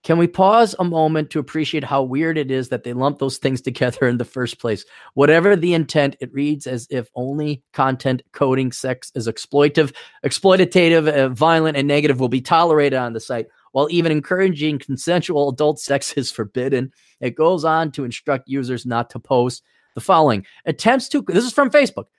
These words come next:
attempts to coordinate or recruit for adult sexual activities such as filmed sexual activities, pornographic activities, and erotic dances or massages. What in fuck's name is there to live for? For God's fucking sake,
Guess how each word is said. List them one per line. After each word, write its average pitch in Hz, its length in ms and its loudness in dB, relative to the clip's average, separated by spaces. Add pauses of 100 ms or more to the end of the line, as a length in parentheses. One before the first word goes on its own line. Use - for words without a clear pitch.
(300)
attempts 262 380 -2
to 311 120 -6
coordinate 220 560 -2
or 175 60 -4
recruit 196 520 -4
for 175 200 -4
adult 185 320 -6
sexual 185 400 -4
activities 143 460 -6
such 147 200 -6
as 135 140 -10 (100)
filmed 175 340 -6
sexual 156 340 -4
activities, 135 400 -4
pornographic 190 680 -4
activities, 135 460 -6
and 143 80 -8
erotic 156 320 -2
dances 151 360 -6
or 143 80 -6
massages. 139 760 -4 (1300)
What 359 260 2
in 285 220 2
fuck's 370 520 2
name 285 380 0
is 220 160 -2
there 277 180 8
to 254 80 6
live 233 340 2
for? 190 280 0
For 214 180 -2
God's 254 460 2
fucking 294 500 -2
sake, 240 380 -8